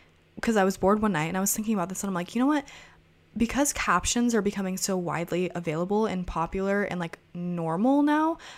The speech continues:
um, I, I wanted to make a transcript for my podcast episodes." So now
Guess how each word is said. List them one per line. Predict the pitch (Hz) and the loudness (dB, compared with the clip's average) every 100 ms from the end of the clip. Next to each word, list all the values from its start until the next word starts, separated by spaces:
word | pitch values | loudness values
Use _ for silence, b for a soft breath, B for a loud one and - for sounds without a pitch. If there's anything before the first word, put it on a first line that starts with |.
| B | B
um, | 202 196 190 - | 2 4 4 2
I, | 202 220 - | 2 2 2
I | 214 220 | 2 2
wanted | 202 202 262 - | 2 2 2 2
to | - 262 | 2 4
make | 214 196 - | 4 2 -2
a | - | -4
transcript | - - 165 180 - 233 240 - | -4 -4 -4 -4 -4 -2 -2 -4
for | - 196 185 | -4 0 0
my | 180 160 160 151 B B - | 0 -2 -2 -4 B B -8
podcast | - 180 202 196 220 | -2 -2 0 -2 -2
episodes." | 233 - 247 254 247 B B - | -2 0 2 2 2 B B -4
So | - - 196 190 190 - | 2 4 6 6 4 2
now | 196 202 294 302 202 180 | 0 2 6 8 8 6